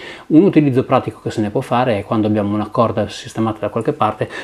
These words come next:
ma ad esempio ci rendiamo conto che in questo punto si sta rovinando, si sta sfregando, si sta stagliando. Fatto il nodo a farfalla in questa maniera, che rimane abbastanza resistente, ho la possibilità di escludere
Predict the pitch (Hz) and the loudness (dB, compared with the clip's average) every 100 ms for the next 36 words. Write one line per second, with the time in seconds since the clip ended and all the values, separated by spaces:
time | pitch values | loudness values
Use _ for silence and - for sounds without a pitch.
0 | - 117 120 117 113 113 - 110 113 123 | -6 0 2 2 2 0 0 0 0 0
1 | 123 110 110 113 117 - - 113 113 - | -2 -2 0 -2 -2 -4 -2 -2 -2 -4
2 | 113 - 107 107 110 107 107 107 117 - | -6 -4 -4 -2 -2 0 0 -2 -4 -6
3 | 110 110 107 110 104 - 107 104 - 101 | -6 -4 -2 -2 -2 -4 -8 -8 -6 -6
4 | 98 107 - - - - - 190 - 123 | -6 -10 -14 -14 -14 -2 4 4 6 4
5 | 113 127 123 - 113 - - 117 107 104 | 4 2 0 0 -6 -6 0 0 0 -2
6 | - 110 101 95 98 113 113 110 104 98 | -2 0 0 -2 -6 -4 -2 0 -2 -2
7 | 101 107 104 104 104 135 120 117 160 123 | -4 -4 -4 -4 -2 -2 -2 0 0 0
8 | - - 127 135 123 107 120 135 - 131 | -2 -2 0 2 0 0 0 0 0 0
9 | 120 127 135 | 2 0 -2